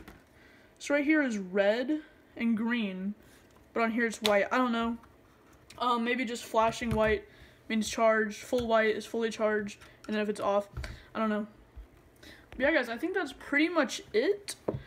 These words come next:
Um, when you're not using your cord, you can unplug it, wrap it back up how it was, and there is a little s-, sli-, slot right here for you to tuck it in. I don't know if that'll, yeah, that's not gonna fit well. Never,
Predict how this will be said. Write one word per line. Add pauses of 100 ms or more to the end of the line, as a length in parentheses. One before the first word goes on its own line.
(300)
Um,
when
you're
not
using
your
cord,
you
can
unplug
it, (340)
wrap
it
back
up
how
it
was, (340)
and
there
is
a
little (480)
s-,
sli-,
slot
right
here (320)
for
you
to
tuck
it
in. (340)
I
don't
know
if
that'll, (360)
yeah,
that's
not
gonna
fit
well. (400)
Never,